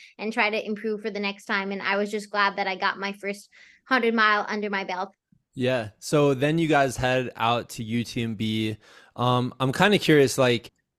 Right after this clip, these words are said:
Speaker 2: you've raced in front of big crowds before, uh, the Paralympics, um, things like that, uh,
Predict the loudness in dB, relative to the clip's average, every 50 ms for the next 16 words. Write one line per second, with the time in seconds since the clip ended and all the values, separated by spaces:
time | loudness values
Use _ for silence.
0 | _ _ _ _ _ _ _ _ _ -14 -4 0 2 4 4 4 2 2 2 4
1 | 4 4 2 0 -2 -4 -6 -6 -8 -6 -2 -2 0 0 0 -2 -2 -2 0 0
2 | 0 -2 -4 -2 0 2 4 4 2 0 -2 -6 -10 -12 -8 -8 -8 -8 -8 -6
3 | -6 -6 -6 -6 -6 -6 -6 -8 -8 _ _ _ _ _ -6 -4 -2 0 0 0
4 | 0 0 -2 -2 -4 -6 -4 2 4 4 4 4 2 0 -2 -4 -2 -2 0 0
5 | 0 -2 -2 -4 -6 -6 -6 -6 -4 -4 -2 0 0 0 0 -2 -4 -4 -6 -8
6 | -6 -2 -2 0 0 0 0 0 0 2 2 4 4 6 6 4 4 2 0 0
7 | 0 0 2 2 0 -2